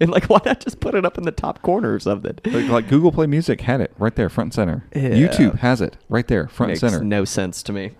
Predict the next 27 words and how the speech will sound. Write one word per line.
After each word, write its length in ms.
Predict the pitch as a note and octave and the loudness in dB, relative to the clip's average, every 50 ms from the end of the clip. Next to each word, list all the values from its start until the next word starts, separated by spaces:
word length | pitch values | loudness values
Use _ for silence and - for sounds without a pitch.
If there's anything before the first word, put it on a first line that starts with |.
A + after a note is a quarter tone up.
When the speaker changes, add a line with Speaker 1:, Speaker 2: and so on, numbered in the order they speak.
| - - | -18 -10
Speaker 2:
Wait, 240 | - - E2+ - - | -6 -6 -6 -6 -4
I, 160 | - G2 G#2 - - | -4 -4 -4 -4 -4
I, 120 | - A2+ - - - | -6 -6 -6 -4 -4
it 180 | - G#2 E2+ | -2 -2 0
just 300 | - A#2+ A#2+ A2 G#2 - - | 0 0 0 0 -2 -2 2
doesn't 500 | A2 G#2 G2+ F#2+ F2+ F#2 E2+ - - - | 4 4 4 4 2 0 -4 -4 -6 -8
make 480 | - F2+ F2+ F2+ F2 E2 E2 E2 - - | -6 -2 0 2 2 2 0 -2 -4 -4
any 180 | - E2+ D#2 | -4 -4 -4
sense, 400 | - - - - - - - - | -4 -4 -4 -4 -2 -4 -6 -8
Speaker 1:
So. 240 | - - - - - - | -6 -6 -6 -6 -4 -6
Speaker 2:
to 80 | - F2+ | -4 -2
be 120 | E2+ E2 | -2 0
honest 260 | D#2 D2+ D2+ D2+ - - | 0 0 -2 -2 -2 -4
with 120 | - - | -6 -4
you. 140 | - D#2+ - - _ - | -4 -4 -6 -6 _ -2
Speaker 1:
Yeah, 180 | - G4 D4+ | -2 0 0
that 180 | G3+ A2+ D#3 - | 2 2 2 2
was, 200 | - B3+ - - | 0 -2 -4 -4
that 180 | - - A#2+ - | -2 -2 -2 0
was 120 | A3+ F3 | 2 2
actually 320 | D#3+ D3 - - - D#3 E3 | 2 2 2 2 2 4 4
a 40 | |
short 360 | E3 - - - F#3 B3+ - - | 2 2 2 2 2 2 2 0
rant, 380 | G#2 G2 F2 F#2 F2 - - - | -2 -4 -2 -4 -6 -8 -6 -2
Robbie. 320 | G2+ G2 E2+ F#2+ A#2 C#3+ | 0 2 4 4 4 2
Good 160 | - - D3 C#3+ | 2 -2 -2 0
job. 160 | D#3+ F#3+ | 2 2